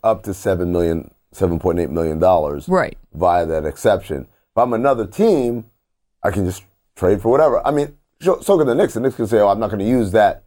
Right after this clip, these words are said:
Speaker 1: for this. I'm gonna trade someone else." But the idea is that that's what that money's for, either that or to sign someone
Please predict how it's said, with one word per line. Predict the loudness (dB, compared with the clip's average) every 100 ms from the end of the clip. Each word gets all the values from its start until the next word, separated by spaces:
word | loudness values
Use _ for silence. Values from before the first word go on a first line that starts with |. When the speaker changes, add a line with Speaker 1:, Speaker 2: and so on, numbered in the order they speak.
| _ -8
Speaker 1:
for | 0
this. | 2 0 -2
I'm | -2
gonna | -2 -2 -6 _ _ _ _ -2
trade | -2 0
someone | -2 2
else." | 2 2 -4
But | -2 -2 -4 _ _ _ _ _ _
the | 0
idea | 2 2 2 4
is | 2
that | 0 2
that's | 0 -2
what | -2
that | -2
money's | 0 -2 -4
for, | -2 0 0
either | 2
that | 4 4 0
or | -4 -4
to | -8
sign | -4 0 0 -2
someone | -2 -2 -2 -4 -4